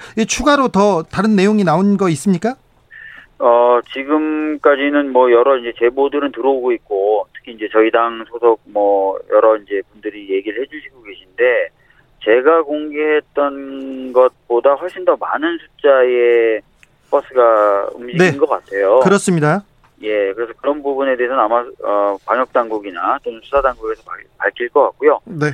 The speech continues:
Speaker 2: 오늘 경찰청장이 제가 이제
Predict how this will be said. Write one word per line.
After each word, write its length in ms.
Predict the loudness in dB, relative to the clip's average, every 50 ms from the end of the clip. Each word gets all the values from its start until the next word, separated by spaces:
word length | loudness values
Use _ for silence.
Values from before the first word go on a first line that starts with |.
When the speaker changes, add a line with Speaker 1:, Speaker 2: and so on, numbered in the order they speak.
| -6 _ -4
Speaker 2:
오늘 580 | 0 2 2 4 4 2 4 4 2 2 0 0
경찰청장이 960 | -2 -6 -6 0 0 0 0 0 -2 -10 -8 -4 -2 0 0 -2 -4 -10 -10 -2
제가 340 | 0 2 4 4 4 2 2
이제 520 | 0 -4 -4 -2 0 2 2 2 0 -2